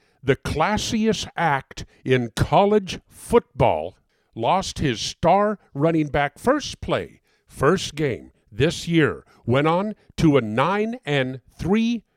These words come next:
record. A winning record at Georgia surpassed only by Vince Dooley. And he's fired. Recruiting class shot. Wait till next year?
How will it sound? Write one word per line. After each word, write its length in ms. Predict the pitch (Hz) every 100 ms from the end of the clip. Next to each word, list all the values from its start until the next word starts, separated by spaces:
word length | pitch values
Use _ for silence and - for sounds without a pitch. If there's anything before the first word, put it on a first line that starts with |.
| _ -
record. 540 | 151 147 104 - - _ _ -
A 100 | 120
winning 340 | 165 185 175
record 280 | 180 - 165
at 80 | 139
Georgia 480 | 170 190 165 190 - _ -
surpassed 640 | - 160 - 190 175 -
only 320 | 220 233 156
by 200 | 131 151
Vince 320 | 156 214 -
Dooley. 460 | 175 247 254 143 - _ _ _ -
And 180 | 104 120
he's 240 | 151 -
fired. 600 | - 117 82 69 67 - _ _ _ -
Recruiting 600 | 131 - 156 170 180 180
class 540 | - 170 175 - - -
shot. 580 | - - 156 95 - - _ _ _ _ _ -
Wait 200 | 123 156
till 140 | 170
next 380 | 165 175 - -
year? 300 | 196 208 226